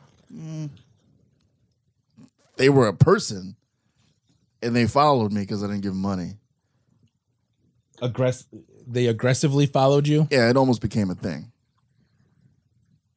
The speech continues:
Speaker 2: Did, like, you,
Speaker 1: I
Speaker 2: what
Speaker 1: turned
Speaker 2: did they
Speaker 1: around.
Speaker 2: do?
Speaker 1: I said, "Fucking stop."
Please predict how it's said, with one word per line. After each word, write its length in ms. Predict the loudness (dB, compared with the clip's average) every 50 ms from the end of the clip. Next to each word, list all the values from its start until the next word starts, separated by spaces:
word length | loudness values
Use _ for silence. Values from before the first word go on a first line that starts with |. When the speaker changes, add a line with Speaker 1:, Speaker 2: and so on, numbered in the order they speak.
| _ _ _ _ -20 -20 _ _ _ _ _ _ _ _ -2
Speaker 2:
Did, 220 | 2 2 2 2 2
like, 300 | 2 0 0 0 -4 -10
you, 120 | -12 -10 -10 -12 -12 -12 _ _ _ _ _ _ _ _ _ _ -20 _ _ _ _ _ _ -4
Speaker 1:
I 40 | 0 2
Speaker 2:
what 60 | 4
Speaker 1:
turned 140 | 4 6 6
Speaker 2:
did 80 | 6 6
they 40 |
Speaker 1:
around. 200 | 6 4 4 2 -2
Speaker 2:
do? 40 | -6
Speaker 1:
I 20 |
said, 180 | -8 -8 -8 -8
"Fucking 240 | -10 -12 -12 -12 -14
stop." 360 | -12 -8 -6 -6 -6 -8 -10